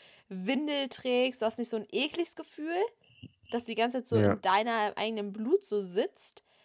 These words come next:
Speaker 1: aber
Speaker 2: Ja,
Speaker 1: ich
Speaker 2: eben,
Speaker 1: kenn auch
Speaker 2: das
Speaker 1: voll
Speaker 2: find ich
Speaker 1: viele,
Speaker 2: halt
Speaker 1: die das
Speaker 2: irgendwie so
Speaker 1: nicht
Speaker 2: ein
Speaker 1: mögen.
Speaker 2: Ja,
Speaker 1: Ja.
Speaker 2: i-, also ich find die, die Vorstellung bei einer Binde halt irgendwie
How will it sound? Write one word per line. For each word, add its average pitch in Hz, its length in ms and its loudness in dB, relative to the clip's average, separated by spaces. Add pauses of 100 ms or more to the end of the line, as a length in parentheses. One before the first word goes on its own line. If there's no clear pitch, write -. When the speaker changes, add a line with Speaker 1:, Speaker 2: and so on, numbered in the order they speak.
(640)
Speaker 1:
aber 220 640 8 (200)
Speaker 2:
Ja, 143 140 12
Speaker 1:
ich 160 80 8
Speaker 2:
eben, 175 180 12
Speaker 1:
kenn 254 180 0
auch - 40 10
Speaker 2:
das 139 160 8
Speaker 1:
voll 160 100 4
Speaker 2:
find 170 80 6
ich 156 60 6
Speaker 1:
viele, 165 80 8
Speaker 2:
halt 156 100 12
Speaker 1:
die - 40 0
das 139 80 8
Speaker 2:
irgendwie 151 200 10
so 151 180 12
Speaker 1:
nicht 147 100 8
Speaker 2:
ein - 60 4
Speaker 1:
mögen. 180 360 -2 (800)
Speaker 2:
Ja, - 100 2
Speaker 1:
Ja. 127 200 8
Speaker 2:
i-, - 120 0
also 127 200 6
ich 135 180 6
find 156 160 10
die, 139 160 10
die 123 140 6
Vorstellung 131 720 8
bei 113 100 10
einer 104 180 8
Binde 131 500 10 (260)
halt 123 240 8
irgendwie 143 540 10